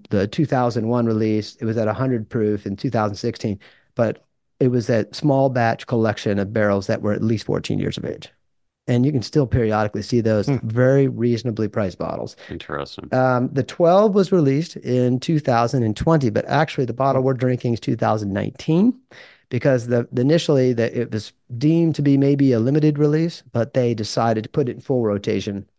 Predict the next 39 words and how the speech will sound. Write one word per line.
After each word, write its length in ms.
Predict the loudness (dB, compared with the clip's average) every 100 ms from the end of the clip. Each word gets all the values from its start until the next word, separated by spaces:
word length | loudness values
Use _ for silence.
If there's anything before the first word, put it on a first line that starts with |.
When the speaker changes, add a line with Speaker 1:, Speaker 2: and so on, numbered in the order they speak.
| _
Speaker 1:
in 60 | -6
two 140 | -4
thousand 320 | -2 -2 -2 -6
twenty, 200 | -2 -2
so 100 | -4
you 60 |
can 120 | -8 -6
still 140 | -4
find 260 | 0 0 0
this 100 | -2
on 60 |
the 80 | -4
shelves. 340 | 0 0 0 -4 -20 -20 _ _ _
And 180 | -4 0
then 320 | 2 2 -2
one 260 | -2 0 0
last, 320 | 0 -2 -4
I'm 100 | -10
sorry, 380 | -6 -2 0 -2 -4 -6
I'm 120 | -4
going 120 | -2
Speaker 2:
Wait 100 | -2
a 20 |
minute, 140 | -2 -2
Speaker 1:
to 40 |
Speaker 2:
you 40 | -2
said 220 | 0 0
you 80 | 0
can 120 | -2
still 200 | 0 -2
find 220 | 0 0
this 140 | 0 0
on 80 | -2
the 60 | -4
shelf 340 | -4 -4 -2
from 140 | -4
two 120 | 0 -2
thousand 180 | -2
nineteen? 520 | -4 -8 -6 -4 -4